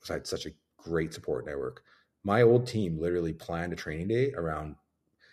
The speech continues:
doing their job in plain clothes, which we wouldn't normally do, just to come meet me for lunch to make sure that they knew that I cared. And it's often the messages we send when we say,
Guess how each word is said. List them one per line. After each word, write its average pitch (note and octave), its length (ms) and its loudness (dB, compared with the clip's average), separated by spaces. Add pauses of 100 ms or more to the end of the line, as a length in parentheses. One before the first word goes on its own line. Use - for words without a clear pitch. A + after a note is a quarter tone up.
(140)
doing C3 240 8
their A#2 160 10
job F#2 280 4
in F2+ 100 -2
plain A2+ 240 2
clothes, F2 320 -2
which E2 120 -14
we F2 60 -4
wouldn't G2+ 160 2
normally F#2 220 -2
do, F2+ 360 0 (200)
just A#2+ 160 0
to A#2 80 -2
come G#2 200 0
meet F#2 160 -4
me F#2+ 140 -2
for E2 180 -6
lunch D2 440 -6
to - 80 -12
make D#2+ 180 -4
sure F#2 160 -4
that D#2 160 -4
they D#2+ 140 -4
knew D2 180 -8
that E2+ 320 -4
I D#2+ 120 -6
cared. - 320 -10 (680)
And G2+ 100 -2
it's G2+ 100 0
often B2 300 6
the G#2 80 2
messages F#2+ 460 -4
we F2+ 80 -2
send G2+ 480 -4
when D#2 140 -10
we D#2+ 60 -4
say, E2 320 0